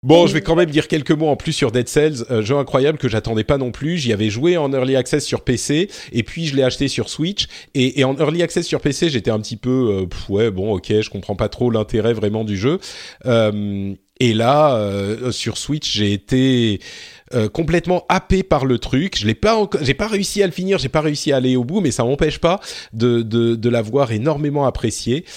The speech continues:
Euh, un jeu vraiment, euh, euh, l'un des jeux mémorables de cette année à mon sens. Je commence à déflorer un petit peu mon propre, ma propre liste, mais ouais, Dead Cells, euh, immanquable.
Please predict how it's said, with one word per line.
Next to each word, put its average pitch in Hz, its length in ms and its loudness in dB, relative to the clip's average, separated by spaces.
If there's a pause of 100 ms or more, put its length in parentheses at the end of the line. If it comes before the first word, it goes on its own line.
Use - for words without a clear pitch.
(200)
Euh, 107 420 2
un 117 160 2
jeu 131 680 2
vraiment, 131 680 0
euh, 101 360 0
euh, 98 400 -2 (500)
l'un 147 180 2
des 135 140 2
jeux 143 360 0
mémorables 135 560 0
de 110 120 -4
cette - 240 -2
année 110 180 0
à 110 60 0
mon 95 160 -6
sens. 143 400 -4 (200)
Je - 120 -6
commence 110 320 -2
à - 20 2
déflorer 104 380 0
un 110 80 2
petit 104 160 -6
peu 123 100 -2
mon 113 160 0
propre, 113 560 -2
ma 101 100 0
propre 113 360 0
liste, 98 360 -6
mais 87 360 -4 (320)
ouais, 107 220 2
Dead 98 200 -2
Cells, 113 380 0
euh, 98 160 0
immanquable. 98 560 -2